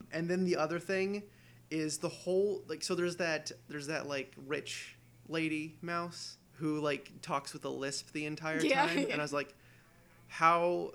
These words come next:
Speaker 1: how does that sound familiar to me?" And it's Lily Von Shtuck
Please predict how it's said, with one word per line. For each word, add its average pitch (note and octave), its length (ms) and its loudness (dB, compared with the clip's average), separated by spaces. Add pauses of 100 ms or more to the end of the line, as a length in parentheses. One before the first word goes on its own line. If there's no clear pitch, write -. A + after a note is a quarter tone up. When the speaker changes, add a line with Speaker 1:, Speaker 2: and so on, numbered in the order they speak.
(240)
Speaker 1:
how D#3+ 260 2
does E3 140 2
that C#3+ 160 0
sound D3 280 0
familiar C3 440 -2
to C#3 220 -6
me?" C3+ 320 -6 (720)
And C#3+ 540 2 (100)
it's E3 200 -4
Lily F3 220 4
Von D3+ 200 2
Shtuck - 380 0